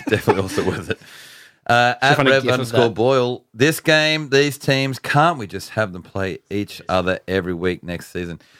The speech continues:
Speaker 1: I mean, that would end up being terrible, but I take your point because
Speaker 2: Yeah.
Speaker 1: there was the goalpost pad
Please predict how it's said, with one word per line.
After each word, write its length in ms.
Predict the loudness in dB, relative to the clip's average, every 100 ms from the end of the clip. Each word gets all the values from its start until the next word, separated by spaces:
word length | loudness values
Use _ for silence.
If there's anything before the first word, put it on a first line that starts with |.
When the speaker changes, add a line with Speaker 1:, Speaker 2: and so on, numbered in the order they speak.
| -6
Speaker 1:
I 60 | -2
mean, 120 | 0
that 120 | 2
would 140 | 2
end 120 | 0 0
up 60 |
being 160 | -4 -2
terrible, 380 | 2 2 0 -2
but 160 | 0
I 100 | 0
take 240 | 0 -4 -6
your 60 |
point 300 | -4 -4 -4 -10
because 480 | -16 -12 -14 -14 _
Speaker 2:
Yeah. 300 | -16 -10 -4
Speaker 1:
there 120 | 0 0
was 120 | 0
the 100 | -4
goalpost 840 | 0 2 2 -2 -2 0 -2 -10
pad 440 | -6 -2 0 -2